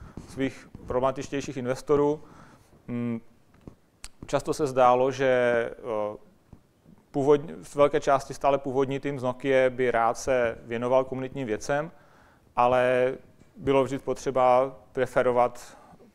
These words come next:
zájmy investorů, věnovat se různým, eh, korporátním záležitostem, aby udrželi firmu nad vodou. A na komunitu prostě nebyl čas. Nebyl čas řešit různé dlouhodobější technické problémy, kdy,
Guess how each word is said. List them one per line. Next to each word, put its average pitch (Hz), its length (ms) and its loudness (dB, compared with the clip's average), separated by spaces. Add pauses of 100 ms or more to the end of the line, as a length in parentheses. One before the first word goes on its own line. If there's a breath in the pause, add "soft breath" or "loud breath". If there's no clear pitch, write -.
(160)
zájmy 127 280 0
investorů, 156 720 0 (540 loud breath)
věnovat 127 340 0
se 139 120 -6
různým, 131 280 -6
eh, 123 120 -10 (180)
korporátním 127 540 0
záležitostem, 120 560 -2
aby 123 200 -2
udrželi 127 520 -2 (140)
firmu 131 260 -6
nad 107 140 -2
vodou. 147 340 4 (640 soft breath)
A 127 160 2
na 127 80 -4
komunitu 131 360 -4
prostě 127 260 -8
nebyl 117 260 -2
čas. - 440 -10 (120)
Nebyl 131 240 -6
čas 131 280 -2
řešit 127 300 -8
různé 131 340 -4
dlouhodobější 127 960 -4
technické 147 480 -4
problémy, 143 560 0 (1080)
kdy, 120 560 0